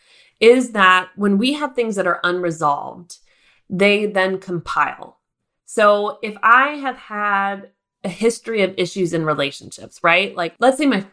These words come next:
first love, like, it went so horribly, and that really shaped the way that I dealt with relationships from there on. And maybe my parents struggled too. And so I didn't really see a healthy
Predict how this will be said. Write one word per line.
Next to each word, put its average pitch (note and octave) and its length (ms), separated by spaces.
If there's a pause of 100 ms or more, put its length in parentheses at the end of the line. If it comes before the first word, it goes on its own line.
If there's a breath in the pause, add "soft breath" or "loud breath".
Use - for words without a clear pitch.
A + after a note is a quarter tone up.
first A#3 400
love, D#3 460 (300)
like, F3 180
it F#3+ 120
went F#3+ 280
so C4+ 480
horribly, G3 680 (300 soft breath)
and F#3+ 580 (220)
that G#3 240
really B3 200
shaped - 640
the F#3 120
way D#3+ 340
that D#3 240
I D3 720 (340)
dealt F3 280
with E3+ 200
relationships D#3+ 560
from D#3+ 180
there D3+ 160
on. D#3+ 220
And F#3+ 120
maybe G3 540
my F3 720 (180)
parents C#4+ 460
struggled D#3 540
too. E3 260
And E3+ 120
so F3 80
I E3+ 60
didn't B3+ 200
really A3 180
see G3+ 240
a F3 60
healthy F3 640